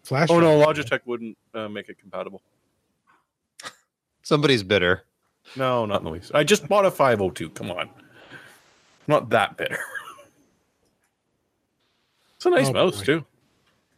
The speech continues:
Speaker 3: I want one of their, uh, Aptex dongles. They were on sale over Christmas for, like, twenty-five bucks, but I forgot
Speaker 2: Oh,
Speaker 3: to
Speaker 2: dope.
Speaker 3: pull the trigger.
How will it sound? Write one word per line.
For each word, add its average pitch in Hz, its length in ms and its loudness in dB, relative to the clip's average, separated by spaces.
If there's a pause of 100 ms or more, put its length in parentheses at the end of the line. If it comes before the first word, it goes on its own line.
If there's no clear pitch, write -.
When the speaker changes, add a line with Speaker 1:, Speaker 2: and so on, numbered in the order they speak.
(1900)
Speaker 3:
I 110 100 -10
want 131 380 -2
one 127 140 0
of 110 140 -2
their, 107 320 4
uh, 95 500 4
Aptex 117 520 0
dongles. 82 720 -2
They 113 100 0
were 110 100 2
on 104 100 2
sale 113 300 2
over 95 220 0
Christmas 101 320 -2
for, - 120 -10
like, 92 100 -6
twenty-five 90 400 -2
bucks, 87 280 -4
but 82 100 -6
I 80 40 -6
forgot - 320 -2
Speaker 2:
Oh, 85 40 -6
Speaker 3:
to - 160 -10
Speaker 2:
dope. 139 220 2
Speaker 3:
pull - 120 -8
the - 40 -12
trigger. - 480 -18